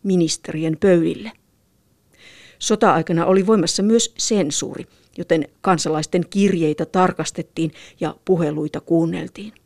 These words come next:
Mutta yksityiset ihmisetkin siis tarkkailivat toisiaan. Epäilyksen kohteeksi joutuivat helpoiten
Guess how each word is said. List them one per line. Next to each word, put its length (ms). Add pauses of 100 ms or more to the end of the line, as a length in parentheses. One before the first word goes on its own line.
(1800)
Mutta 400 (400)
yksityiset 640
ihmisetkin 800
siis 380 (100)
tarkkailivat 920 (100)
toisiaan. 580 (1300)
Epäilyksen 560
kohteeksi 560
joutuivat 520 (100)
helpoiten 560